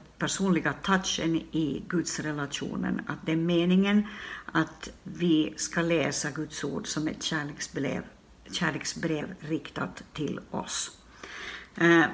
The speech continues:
så den tanken vill jag bara plocka med mig själv idag när jag går in i den här dagen. Om vi då går till början av kapitel två så säger han så här. Notera ordet om där i början.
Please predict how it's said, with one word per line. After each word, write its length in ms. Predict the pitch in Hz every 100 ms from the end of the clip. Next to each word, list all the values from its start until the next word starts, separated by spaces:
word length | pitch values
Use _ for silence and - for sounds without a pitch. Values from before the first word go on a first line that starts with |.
| -
så 160 | - 185
den 200 | 180 170
tanken 360 | 180 175 156 151
vill 160 | 156
jag 140 | 151 143
bara 220 | 143 139
plocka 320 | - 135 156
med 200 | 143 147
mig 140 | 143
själv 320 | 139 180 165 127 -
idag 420 | 147 143 117 - - -
när 180 | 151 139
jag 160 | 135 143
går 180 | 139
in 400 | - 151 131 - -
i 240 | 135 104 -
den 140 | 131
här 200 | 127 113
dagen. 480 | - - - - 69 - - - - - - - - - - - - - - - - -
Om 80 | 202
vi 60 |
då 100 | 240
går 120 | 247
till 120 | 220 190
början 520 | 214 175 156 165 180 -
av 140 | 143
kapitel 460 | 139 151 151 151 151
två 320 | 143 147 143
så 140 | 135 147
säger 300 | - 156 143
han 220 | 139 143
så 140 | 143
här. 300 | - 135 -
Notera 520 | 165 170 254 285 247 -
ordet 260 | 190 156 - -
om 420 | 214 190 135 135 135
där 240 | - 135 139
i 60 |
början. 400 | 143 127 85 -